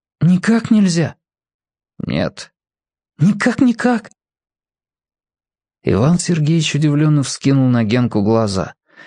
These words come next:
Эти глаза были очень похожи на Владькины, только усталые, с красными прожилками на белках. «Был один врач, молодой ещё. Говорил, что можно попробовать сделать операцию.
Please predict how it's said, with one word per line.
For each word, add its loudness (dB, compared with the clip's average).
Эти -2
глаза 2
были 2
очень 0
похожи 0
на 0
Владькины, -4
только 0
усталые, -2
с -10
красными 0
прожилками -2
на 0
белках. -4
«Был 4
один 2
врач, -2
молодой 0
ещё. -8
Говорил, 0
что -2
можно 0
попробовать 0
сделать -2
операцию. -4